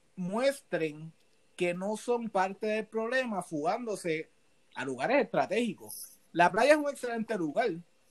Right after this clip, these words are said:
pero puñeta, empezando con que keep social distancing, el mínimo son seis pies. La playa es un lugar prohibido ahora mismo. ¿Por qué no se fueron a un lugar que podían estar?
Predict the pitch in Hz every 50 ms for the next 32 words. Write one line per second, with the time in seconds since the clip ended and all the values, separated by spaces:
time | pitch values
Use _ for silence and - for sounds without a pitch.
0 | _ _ _ _ - 165 170 170 165 - 160 160 160 156 170 202 247 233 233 170
1 | 127 117 - _ _ _ _ _ _ _ - 175 175 - 190 175 185 247 262 277
2 | 269 247 233 208 - 202 180 160 - - - - 214 220 - - - - 226 226
3 | 226 - - 226 208 170 170 147 143 - 160 143 135 135 - 135 117 113 107 113
4 | _ _ _ _ _ _ _ - 156 160 165 175 175 196 214 220 214 220 233 233
5 | 220 - 214 202 220 165 - 180 147 131 117 104 - _ _ _ _ _ _ _
6 | _ - 170 190 202 202 202 214 220 240 262 262 277 269 247 262 262 262 247 214
7 | - 262 254 240 190 156 180 208 208 202 196 202 202 202 151 113 113 120 143 165
8 | 170 180 180 147 113 104 - _ _ _ _ _ - 180 190 226 247 247 277 277
9 | 262 262 262 262 262 262 262 269 247 - 214 180 185 175 170 175 175 180 180 180
10 | - - - 117